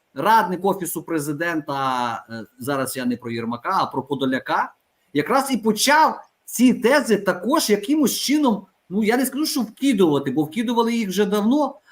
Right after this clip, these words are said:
але взагалі обсу-, обговорювати. Для мене це, знаєш, так звана теорія змови і теорія договорняків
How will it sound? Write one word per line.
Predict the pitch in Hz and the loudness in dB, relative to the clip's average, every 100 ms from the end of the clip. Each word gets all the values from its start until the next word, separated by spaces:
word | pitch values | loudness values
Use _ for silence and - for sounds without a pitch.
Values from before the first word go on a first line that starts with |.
| - | -2
але | 190 202 | 2 2
взагалі | 190 208 262 349 | 4 2 4 2
обсу-, | 262 - 254 | 2 0 2
обговорювати. | 233 185 254 254 294 190 131 - - - - _ | 4 4 4 2 2 2 -2 -6 -12 -18 -20 _
Для | 262 | 0
мене | 254 359 349 | 2 2 2
це, | 240 269 226 | 0 2 2
знаєш, | 247 285 - | 2 0 -2
так | 196 196 | -6 -4
звана | 202 254 214 | 0 0 0
теорія | 214 220 269 262 233 | 0 0 2 2 2
змови | 185 220 285 240 226 | 4 2 2 0 -2
і | |
теорія | 202 208 233 254 226 | 0 0 2 2 2
договорняків | 190 185 190 202 202 190 185 277 | 2 4 4 4 2 0 -2 -2